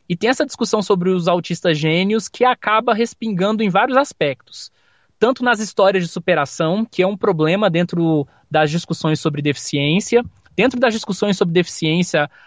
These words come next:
as chamadas histórias de superação, as histórias de inspiração,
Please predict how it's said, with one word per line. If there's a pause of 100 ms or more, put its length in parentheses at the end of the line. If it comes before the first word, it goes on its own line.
(100)
as
chamadas
histórias
de
superação,
as
histórias
de
inspiração,